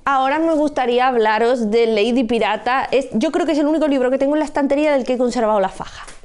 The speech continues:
Porque es que la faja es muy chula, es como una bandera, es una bandera pirata. En este libro vamos a conocer la historia de la pirata Mary Read,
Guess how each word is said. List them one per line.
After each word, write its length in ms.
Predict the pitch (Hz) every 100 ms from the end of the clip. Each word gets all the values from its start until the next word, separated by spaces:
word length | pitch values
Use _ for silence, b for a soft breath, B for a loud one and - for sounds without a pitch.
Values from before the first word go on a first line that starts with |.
| - - - - -
Porque 280 | - 226 240
es 60 | 233
que 260 | 285 240
la 100 | 226
faja 280 | - 233 277
es 40 |
muy 140 | 233 226
chula, 400 | - 277 190 175
es 160 | 208
como 260 | - 233 214
una 120 | 214
bandera, 400 | 226 214 226 185 -
es 180 | 202 -
una 240 | 240 247 185
bandera 300 | 175 175 170
pirata. 420 | 160 151 - 85 B B
En 140 | - 254
este 200 | 311 453
libro 220 | 359 370
vamos 260 | 320 302 330
a 60 |
conocer 340 | 269 247 - 240
la 100 | 277
historia 300 | - 240 277
de 80 |
la 120 | 240 214
pirata 360 | 170 165 277
Mary 260 | 262 240 240
Read, 280 | 170 165